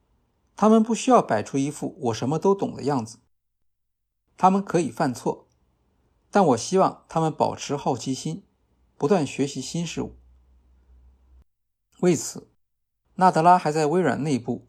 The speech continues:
力推成长型思维模式，鼓励知难而上。微软每年都会举办高管务虚会，讨论未来战略，但会议逐渐演变为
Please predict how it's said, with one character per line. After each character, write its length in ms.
力 200
推 440
成 220
长 180
型 300
思 180
维 160
模 220
式， 280
鼓 220
励 340
知 140
难 140
而 120
上。 320
微 120
软 200
每 160
年 280
都 140
会 160
举 160
办 380
高 180
管 240
务 100
虚 180
会， 300
讨 220
论 240
未 120
来 140
战 240
略， 220
但 180
会 240
议 240
逐 140
渐 200
演 160
变 220
为 320